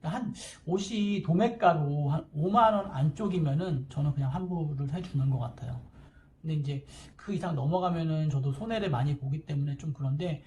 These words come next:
왜냐면 그런 걸로 에너지 소모를 하기 싫더라고요. 안 그래도 바쁜데 이 컴플레인 때문에 에너지 소모를 하면은 서로 불편해요. 그래서 시원하게 그냥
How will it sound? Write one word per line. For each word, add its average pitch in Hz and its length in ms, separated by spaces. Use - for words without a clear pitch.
왜냐면 196 280
그런 240 580
걸로 214 240
에너지 185 420
소모를 180 560
하기 214 260
싫더라고요. 175 840
안 247 220
그래도 330 280
바쁜데 247 840
이 156 120
컴플레인 240 540
때문에 165 240
에너지 160 280
소모를 156 460
하면은 175 380
서로 381 340
불편해요. 151 460
그래서 160 380
시원하게 269 560
그냥 196 280